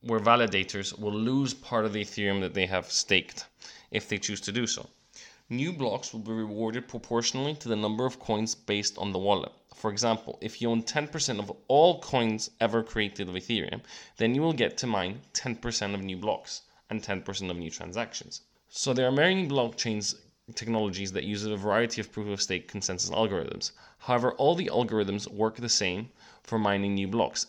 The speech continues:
Every miner will receive a block reward as well as a share of the transaction fees based on the percentage of coins they hold. So what are the pros? First of all, this type of consensus algorithms doesn't require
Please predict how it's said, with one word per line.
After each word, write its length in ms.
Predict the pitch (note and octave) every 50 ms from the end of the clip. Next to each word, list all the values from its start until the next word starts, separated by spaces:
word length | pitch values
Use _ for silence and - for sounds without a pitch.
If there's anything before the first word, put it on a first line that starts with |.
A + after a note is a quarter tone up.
| -
Every 260 | A#2+ A#2 A2+ B2 D#3 E3
miner 320 | C#3+ B2 A#2 A2+ A#2+ A#2+
will 140 | A2+ G#2+ G#2
receive 320 | G#2+ G#2 - - A2+ G#2
a 40 | G2+
block 280 | F#2 G#2 A#2+ B2+ B2 -
reward 340 | D#3 D3 A#2+ G#2+ G#2 G2+ - -
as 160 | A2 G#2 G#2+
well 140 | G#2+ A2 A2
as 100 | G#2+ A2+
a 60 | A2
share 260 | - - G#2 F#2+ F#2
of 160 | - - G2
the 60 | G2+
transaction 560 | G2+ - - A#2 B2 D3 C#3 C3 - G#2+ F2 -
fees 260 | - G1+ - - - -
based 200 | A2+ G#2+ G2+ -
on 100 | G#2 G2+
the 60 | G2
percentage 440 | - A2+ A2 - G2+ F#2+ - - G#2
of 100 | G2 -
coins 260 | - G2 F2+ F2+ E2+
they 120 | E2 G2 G2
hold. 320 | A2 A#2 F#2 - - - - _
So 320 | - - - A2+ G#2 - - -
what 180 | C3+ A#2+ A2+
are 60 | A2+
the 100 | G#2+ G#2+
pros? 380 | - - - G2+ - - - - - _
First 300 | - - D3+ D#3+ - -
of 100 | F#3 D3
all, 100 | D3 C#3
this 200 | B2+ C#3 C#3 C#3+
type 240 | - - D3 B2+ -
of 80 | -
consensus 560 | - C3+ B2 - - A#2 A2+ - - A2+ - -
algorithms 560 | - G#2+ G2 F#2+ F#2+ F2+ F#2 G#2+ G#2 - - - _ -
doesn't 400 | - A2 A2+ A2 A#2 C#3 - -
require 460 | G#2+ A#2+ - - - G2+ F#2+ F#2+ G2+